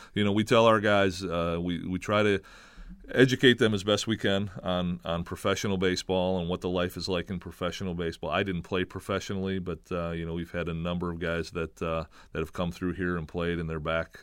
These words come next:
uh, trying to get ready for spring training. So we lean on them a lot to give our, our current guys a lot of, um,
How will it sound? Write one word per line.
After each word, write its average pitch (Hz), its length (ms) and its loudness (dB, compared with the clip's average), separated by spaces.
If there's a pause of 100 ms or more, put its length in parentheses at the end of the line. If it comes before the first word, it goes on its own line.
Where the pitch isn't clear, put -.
uh, 78 240 -6
trying 82 220 -6
to 80 60 -8
get 78 140 -6
ready 82 220 -2
for 80 180 -10
spring 82 280 -6
training. 85 320 -4
So 92 120 -6
we 110 120 0
lean 117 200 0
on 107 140 0
them 101 160 -2
a 95 60 -2
lot 95 260 0
to - 80 -4
give 87 220 -2
our, 90 180 -2 (320)
our 82 140 0
current 101 360 0
guys 92 380 2
a 90 80 -2
lot 87 220 2
of, 82 240 -4
um, 80 400 -4